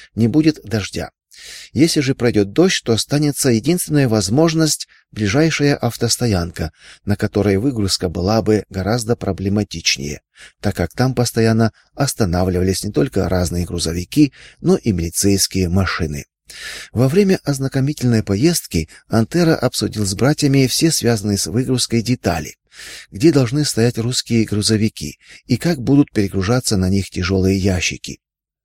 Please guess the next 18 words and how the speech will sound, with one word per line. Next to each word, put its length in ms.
Договорились, 720
что 280
братья 380
привезут 440
с 40
собой 300
крепкие 500
балки, 640
по 100
которым 420
тяжелые 440
ящики 480
можно 340
будет 280
спустить 540
в 100
кузов 400
грузовика. 640